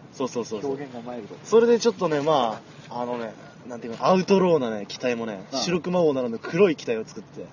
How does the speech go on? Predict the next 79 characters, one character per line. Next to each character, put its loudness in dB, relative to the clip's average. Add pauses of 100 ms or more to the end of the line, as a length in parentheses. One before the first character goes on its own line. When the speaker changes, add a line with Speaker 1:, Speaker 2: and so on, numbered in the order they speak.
(120)
Speaker 2:
黒 -8
熊？ -10
Speaker 1:
い -16 (320)
や、 0
違 0
う。 -6 (180)
<laughs> -2
闇 6
夜 6
の 0
サ -2
ン -4
タ -2
ク -4
ロ 4
ー 2
ス -8
一 -6
号。 -4 (680)
Speaker 2:
平 -6
和。 2 (960)
Speaker 1:
そ 4
い 0
つ 0
は 6
ね、 0 (180)
ま -4
あ、 0
こ 4
れ 4
ア 6
ー 6
マ 6
ー 8
ド 4
コ 4
ア、 2
ち -14
ょ -14
っ -14
と -2
専-、 -8 (300)
ま -6
あ、 -4
ち -8
ょ -
っ -4
と -2
専 -4
門 4
用 8
語 2
じ -2
ゃ -6
な -2
い -4
け -4
ど、 -4
Speaker 2:
あ -4
あ。 -4 (180)
Speaker 1:
ち -20
ょ -20
っ -12
と -2
そ 0
う 6
い 4
う 0
の -4
が 0
あ 0
る -2
か -10
ら、 -6
Speaker 2:
う -14
ん。 -14
Speaker 1:
ち -10
ょ -4
っ -4